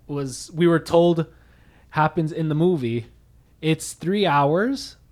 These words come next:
I mean, he says it's for three weeks. And, you know, we got to see that resolution of the three weeks. I wish we got something like that with Thor, where it was a payoff to, like, either a little gag in the movie, maybe with the Guardians, because they were barely in it,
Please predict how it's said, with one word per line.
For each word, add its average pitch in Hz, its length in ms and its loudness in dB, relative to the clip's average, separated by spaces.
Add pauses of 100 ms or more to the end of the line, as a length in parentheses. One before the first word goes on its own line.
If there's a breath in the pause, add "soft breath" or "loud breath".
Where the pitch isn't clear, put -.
(380 soft breath)
I 165 80 2
mean, 175 80 4
he 170 80 2
says 180 220 0
it's 156 120 -6
for 139 140 -2
three 165 320 2
weeks. 165 600 0 (440 soft breath)
And, 147 540 -4 (420 soft breath)
you 180 80 -4
know, 175 80 0
we 160 140 0
got 175 180 2
to 170 60 -10
see - 140 -6
that 156 100 0
resolution 165 480 2
of 160 100 2
the 160 60 -16
three 165 160 0
weeks. 165 480 -4 (320)
I 160 120 -2
wish 202 220 0
we 220 80 -4
got 196 180 -2
something 202 300 -6
like 196 200 -4
that 214 260 -6
with 160 180 -6
Thor, 220 240 2
where 151 400 0 (1200 soft breath)
it 170 120 0
was 170 180 0
a 156 80 -2
payoff 180 460 -2
to, 202 120 -4
like, 170 240 2
either 165 200 4
a 143 60 4
little 185 260 4
gag 180 280 2
in 190 100 0
the 190 60 -2
movie, 160 220 2
maybe 175 240 4
with 202 160 4
the 214 80 0
Guardians, 180 640 2
because 147 600 -2
they 151 100 -2
were 143 140 -4
barely 160 480 2
in 143 100 -2
it, 196 300 -6